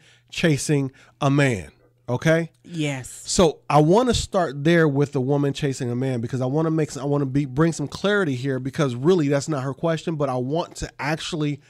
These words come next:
Speaker 1: go a little bit deeper. That's her question on the surface, but there's
Speaker 2: Right.
Speaker 1: a deeper meaning to that, all right? Women actually pursue, not, maybe not necessarily chase, but women pursue men all the time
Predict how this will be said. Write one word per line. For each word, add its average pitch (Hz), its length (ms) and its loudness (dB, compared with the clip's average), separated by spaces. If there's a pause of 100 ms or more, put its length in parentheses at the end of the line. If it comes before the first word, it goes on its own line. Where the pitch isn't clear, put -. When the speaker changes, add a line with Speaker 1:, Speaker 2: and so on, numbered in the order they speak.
(460)
Speaker 1:
go 151 240 6
a - 20 2
little 143 220 2
bit 131 120 2
deeper. 127 300 -2 (680)
That's 175 240 2
her 175 100 0
question 165 400 -2
on 139 140 -2
the 123 80 -2
surface, 131 640 -2
but 127 200 -4
there's 147 180 4
Speaker 2:
Right. 120 60 -2
Speaker 1:
a - 20 -2
deeper 127 560 0 (280)
meaning 139 340 4
to 107 140 -6
that, 98 280 -6
all 120 120 -4
right? 139 240 2 (720)
Women 226 640 2 (420)
actually 180 560 0
pursue, 170 560 0
not, 196 220 -6
maybe 233 280 2
not 190 160 -2
necessarily 165 400 -2
chase, 156 320 -4
but 135 200 -8
women 185 260 0
pursue 185 480 0
men 151 460 2
all 135 180 -2
the 127 80 -4
time 101 320 -12